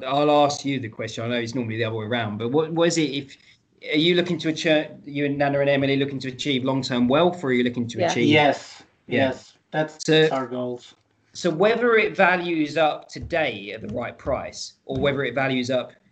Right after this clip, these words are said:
Speaker 1: or it doesn't, the price you want it to, is more a cash flow issue than it is a, um, long-term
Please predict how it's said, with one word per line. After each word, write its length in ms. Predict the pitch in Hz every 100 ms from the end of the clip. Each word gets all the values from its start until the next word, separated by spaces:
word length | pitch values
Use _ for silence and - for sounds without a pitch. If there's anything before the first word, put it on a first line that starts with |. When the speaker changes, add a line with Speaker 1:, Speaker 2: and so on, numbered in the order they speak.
| _ - -
Speaker 1:
or 140 | 127
it 100 | 123
doesn't, 540 | 147 131 95 95 - 127
the 120 | 120
price 280 | 131 120 123
you 60 |
want 300 | 127 131 117
it 100 | 110
to, 240 | - - 82
is 80 |
more 280 | 123 160 190
a 80 | 175
cash 340 | - 185 185
flow 240 | - 117 104
issue 280 | 104 104 104
than 140 | 110
it 80 | 113
is 200 | 120 113
a, 320 | 117 113 110 - _ _ -
um, 260 | 117 113
long-term 580 | 120 120 117 117 113 110